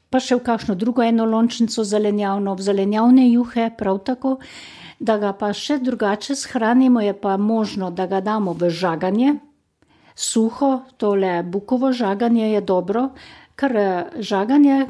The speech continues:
plast korenčka, spet, eh, potresemo z žaganjem, pa si v kakšne gajbice, škatle, obdane s časopisnim papirjem samo,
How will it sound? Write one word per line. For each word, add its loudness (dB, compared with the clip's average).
plast -4
korenčka, -2
spet, -2
eh, 0
potresemo -2
z -8
žaganjem, 2
pa -4
si -4
v -6
kakšne -4
gajbice, -2
škatle, -4
obdane 0
s -10
časopisnim -6
papirjem -2
samo, -4